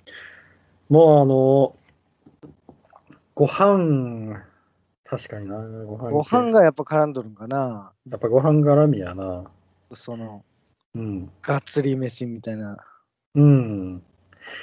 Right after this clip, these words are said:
Speaker 1: あの、やっぱ小さい頃にな、小さい頃の方がこう、行儀悪い食べ方をな、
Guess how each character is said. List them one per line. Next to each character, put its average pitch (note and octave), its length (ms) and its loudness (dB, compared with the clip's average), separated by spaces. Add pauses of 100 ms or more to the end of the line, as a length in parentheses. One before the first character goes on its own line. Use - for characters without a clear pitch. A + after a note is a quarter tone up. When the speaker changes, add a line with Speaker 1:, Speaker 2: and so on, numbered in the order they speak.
(640)
Speaker 1:
あ B2 180 2
の、 C#3 460 4 (2000)
や E3 120 6
っ E3 40 -8
ぱ F3+ 100 4
小 G3+ 240 -6
さ C#4 160 2
い D4+ 80 0
頃 D#3 180 2
に A#2 100 -10
な、 G#2 280 -14 (340)
小 C#4 180 0
さ F4 140 2
い F#4+ 60 4
頃 G3 180 4
の D3+ 80 -2
方 C3+ 80 -10
が A#2 140 -8
こ G#2 500 -12 (140)
う、 - 40 -20 (140)
行 C#3 220 0
儀 C3 80 -4
悪 B2+ 180 -2
い A#2+ 60 -10
食 G#2+ 120 -12
べ G#2+ 60 -18
方 G#2 220 -8
を A#2 60 -8
な、 C3+ 280 -4